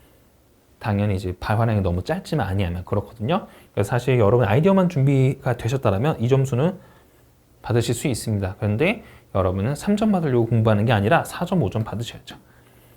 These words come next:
아이디어를 계속 공부해 주셔야 됩니다. 한 번 읽고 한 번 더 읽고 눈 감고 공부를 해주세요. 자, 그럼 가볼게요. 자, "Music is effective for relaxation." 한번 가보겠습니다. 자,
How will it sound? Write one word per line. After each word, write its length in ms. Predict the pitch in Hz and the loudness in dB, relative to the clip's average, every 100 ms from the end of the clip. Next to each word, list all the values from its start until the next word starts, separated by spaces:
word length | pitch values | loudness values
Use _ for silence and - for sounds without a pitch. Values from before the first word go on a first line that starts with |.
| _ | _
아이디어를 560 | - 95 101 90 87 98 | -2 0 0 -4 -4 -8
계속 360 | - 117 127 - | -10 -6 -6 -4
공부해 280 | 110 104 90 | -6 -4 -6
주셔야 300 | - - 131 | -8 -16 -18
됩니다. 400 | - - - - _ - _ | -18 -20 -20 -20 _ -20 _
한 220 | - 143 | -8 -6
번 180 | 139 143 | -2 -2
읽고 320 | 143 - 160 | -4 -6 -6
한 300 | 156 - 170 | -6 -4 -4
번 180 | 165 160 | -2 -2
더 140 | 123 95 | 0 -2
읽고 400 | 95 196 208 - - _ - | 2 2 2 -4 -20 _ -4
눈 120 | 95 | -2
감고 260 | 98 - | -4 -8
공부를 320 | - 98 98 117 | -4 -4 -2 -4
해주세요. 580 | 160 143 95 107 196 208 | -2 -2 0 2 0 -2
자, 80 | |
그럼 120 | - 104 | -8 -6
가볼게요. 640 | 139 151 - 104 220 - - - - - - - _ _ _ _ _ _ - | -6 -6 -2 -2 -2 -4 -20 -20 -20 -20 -20 -20 _ _ _ _ _ _ -2
자, 560 | 165 143 120 107 - - - | 2 4 2 -2 -12 -12 -2
"Music 520 | 127 185 190 190 190 - | 0 2 2 -2 -4 -4
is 220 | 147 139 | -4 -2
effective 600 | 110 - 143 - 143 131 | -4 -2 -2 -2 -10 -6
for 260 | 135 135 139 | 0 0 0
relaxation." 800 | 120 120 120 117 123 110 95 92 _ _ _ | -2 -2 -2 -2 -2 -2 -4 -6 _ _ _
한번 260 | - 107 98 | -8 -6 -4
가보겠습니다. 580 | 98 98 95 - 98 - | -6 -8 -10 -10 -12 -12
자, 180 | - | -16